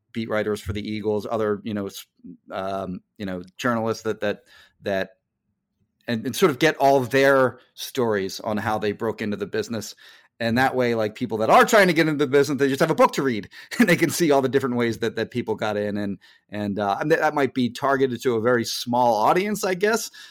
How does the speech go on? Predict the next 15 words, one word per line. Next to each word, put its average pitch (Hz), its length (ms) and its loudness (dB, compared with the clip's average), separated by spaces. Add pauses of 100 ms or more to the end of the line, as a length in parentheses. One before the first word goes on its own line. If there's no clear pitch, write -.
(140)
Uh, 117 320 4
but, 110 240 0
uh, 110 200 0
it 135 120 4
is 147 160 4
something 123 260 0
that 113 120 0
I, 107 140 2
that 107 140 -6
I've 107 140 0
always 113 220 0
kinda 101 220 -6
thought 110 260 0
about 101 320 -2
doing. 107 400 -2